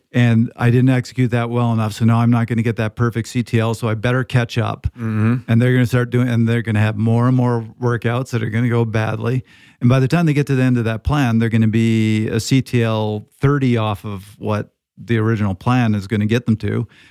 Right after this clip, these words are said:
Speaker 1: completely overtrained and not be performing well at all.
Speaker 2: Right.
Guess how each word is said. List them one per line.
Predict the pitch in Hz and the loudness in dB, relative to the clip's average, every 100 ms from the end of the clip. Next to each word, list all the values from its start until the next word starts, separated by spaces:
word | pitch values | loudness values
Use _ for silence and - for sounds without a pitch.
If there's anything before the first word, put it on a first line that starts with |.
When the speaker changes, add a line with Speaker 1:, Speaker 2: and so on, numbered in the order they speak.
| _ | _
Speaker 1:
completely | - 131 156 139 127 | 2 4 2 2 0
overtrained | 117 101 98 113 104 117 123 135 - - | 0 -4 -4 -4 -2 -2 -4 -4 -8 0
and | 113 113 113 110 - | 2 2 2 0 0
not | 123 127 165 - | 0 0 0 -4
be | 120 | -6
performing | - 101 107 101 101 | -4 -4 -2 0 0
well | 101 98 | 0 0
at | 98 | -2
all. | 123 123 - | -4 -6 -8
Speaker 2:
Right. | 117 107 | -6 -6